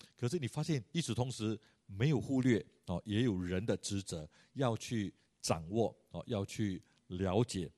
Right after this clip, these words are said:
哦，整个的情况。那我想这也是对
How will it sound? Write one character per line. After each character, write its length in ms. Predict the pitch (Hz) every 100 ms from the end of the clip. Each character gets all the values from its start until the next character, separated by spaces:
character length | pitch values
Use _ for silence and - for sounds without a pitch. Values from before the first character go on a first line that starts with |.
| -
哦， 160 | 80 -
整 180 | - 80
个 120 | 76
的 100 | 90
情 240 | 82 90 82
况。 220 | 113 82 - _ _ _
那 140 | - 143
我 100 | 123
想 220 | 120 101
这 160 | - 175
也 160 | 104
是 180 | - 135
对 340 | - 139 107